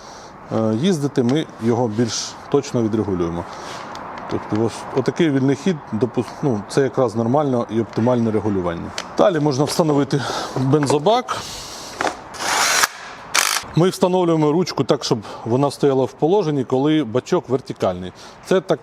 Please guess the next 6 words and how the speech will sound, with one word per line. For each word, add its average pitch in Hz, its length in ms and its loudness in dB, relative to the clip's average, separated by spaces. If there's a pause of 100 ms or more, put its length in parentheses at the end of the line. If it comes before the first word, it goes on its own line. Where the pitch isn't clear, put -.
скажемо, 139 480 0
оптимальне 165 540 0 (200)
початкове 139 460 -2
положення 113 600 -2 (360)
важелів 113 480 2
керування. 92 600 -2